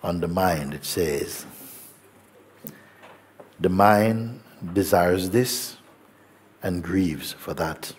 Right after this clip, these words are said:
It embraces one thing and spurns another. Now it feels anger,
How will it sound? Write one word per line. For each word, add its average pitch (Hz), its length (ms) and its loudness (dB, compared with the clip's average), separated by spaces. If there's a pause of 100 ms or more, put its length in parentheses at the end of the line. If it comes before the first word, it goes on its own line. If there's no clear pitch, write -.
(1200)
It - 160 -4
embraces 101 640 4
one 123 320 4
thing 92 500 -4 (680)
and 87 140 -6
spurns 87 500 -4
another. 95 440 0 (1900)
Now 101 260 6
it 127 100 4
feels 113 360 4
anger, 104 560 4